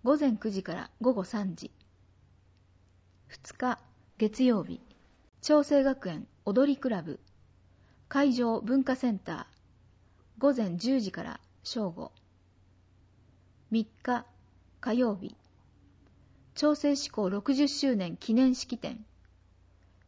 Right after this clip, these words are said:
会場、文化センター。午前十時から正午。四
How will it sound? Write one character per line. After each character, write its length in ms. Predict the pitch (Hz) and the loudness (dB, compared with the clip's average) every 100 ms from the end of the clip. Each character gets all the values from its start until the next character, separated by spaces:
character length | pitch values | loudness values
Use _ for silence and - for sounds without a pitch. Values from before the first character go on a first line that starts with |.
| _ | _
会 240 | - 269 240 | -2 0 2
場、 280 | 247 240 208 | 2 0 0
文 240 | 247 277 | 0 2
化 100 | 277 | 2
セ 160 | 269 233 | 2 0
ン 60 | |
タ 140 | - 175 | -2 -10
ー。 1800 | - - _ _ _ _ _ _ _ _ _ _ _ _ _ _ _ | -12 -16 _ _ _ _ _ _ _ _ _ _ _ _ _ _ _
午 120 | 269 277 | 0 2
前 220 | 247 196 | 2 2
十 200 | 233 269 | 0 0
時 100 | 226 | -2
か 120 | 170 | -8
ら 120 | 170 | -10
正 240 | - 240 202 | -6 -6 -6
午。 220 | - - _ _ _ _ _ _ _ _ _ _ _ _ _ _ _ _ | -8 -12 _ _ _ _ _ _ _ _ _ _ _ _ _ _ _ _
四 160 | 220 | -2